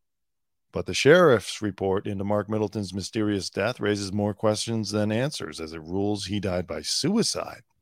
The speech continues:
despite no sign of the weapon that killed him. He was found dead at the Heifer Ranch in Perryville, Arkansas, an hour west of Little Rock.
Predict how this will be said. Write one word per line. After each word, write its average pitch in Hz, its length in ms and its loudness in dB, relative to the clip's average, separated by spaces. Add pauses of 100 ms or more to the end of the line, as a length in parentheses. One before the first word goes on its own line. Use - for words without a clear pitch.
despite 101 420 -2
no 101 220 -2
sign 107 380 0
of 90 80 -4
the 82 80 -8
weapon 95 340 -2
that 90 180 -8
killed 147 280 2
him. - 100 -16 (1900)
He - 160 -8
was 87 140 -6
found 101 260 2
dead 107 220 6
at 98 80 -2
the 87 80 0
Heifer - 440 -2
Ranch 110 760 0
in 80 240 -12
Perryville, 104 760 2
Arkansas, 98 680 -2
an 82 180 -10
hour 107 420 -2
west 87 480 -4
of 80 160 -20
Little 80 360 -8
Rock. 71 340 -12